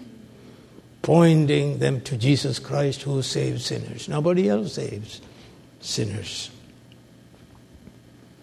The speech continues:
And we give gifts to spread the gospel.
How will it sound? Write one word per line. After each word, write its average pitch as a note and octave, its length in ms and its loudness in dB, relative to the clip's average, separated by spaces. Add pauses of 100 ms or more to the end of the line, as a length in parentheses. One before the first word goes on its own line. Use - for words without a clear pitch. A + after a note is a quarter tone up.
(340)
And C#3 400 0 (280)
we C#3+ 240 6
give D#3+ 400 4
gifts G#3+ 520 0 (480)
to C#3 120 6
spread D3 400 0
the D3 80 0
gospel. C3 500 -2